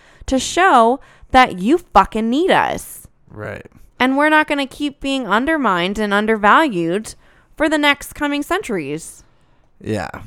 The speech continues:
Speaker 2: So thi-, so this article is explaining, like, there's nine schools in the West Valley that closed already on Wednesday after a,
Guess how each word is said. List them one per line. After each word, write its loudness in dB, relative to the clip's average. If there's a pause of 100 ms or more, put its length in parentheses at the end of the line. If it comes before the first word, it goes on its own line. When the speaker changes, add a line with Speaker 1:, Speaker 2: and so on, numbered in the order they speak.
(160)
Speaker 2:
So 0
thi-, -18
so -2
this 0
article 0
is -4
explaining, -6
like, -10
there's -4
nine -4
schools -8
in -10
the -8
West -8
Valley -6
that -12
closed -8
already -6
on -8
Wednesday -12
after -10
a, -12